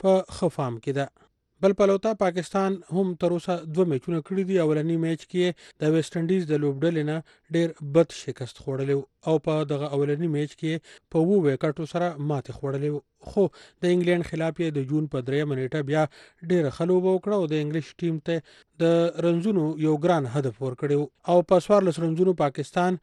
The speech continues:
د یوې دلچسپې مقابلې وروسته دغه میچ ګټلی و چې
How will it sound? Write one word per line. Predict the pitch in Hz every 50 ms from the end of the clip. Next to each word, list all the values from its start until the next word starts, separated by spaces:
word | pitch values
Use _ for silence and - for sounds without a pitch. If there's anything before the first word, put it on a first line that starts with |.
| _ - - _ _ _
د | 151 156 160
یوې | 160 160 156 147
دلچسپې | 165 165 160 151 214 196 - - - 151 143
مقابلې | 139 - 147 135 135 143 151 160 156
وروسته | 156 160 160 - - - 151 160
دغه | 147 127 123 135
میچ | 147 151 147 - - _ _ 147
ګټلی | 135 131 - 139 123 127 131
و | 139 135 - _ _
چې | -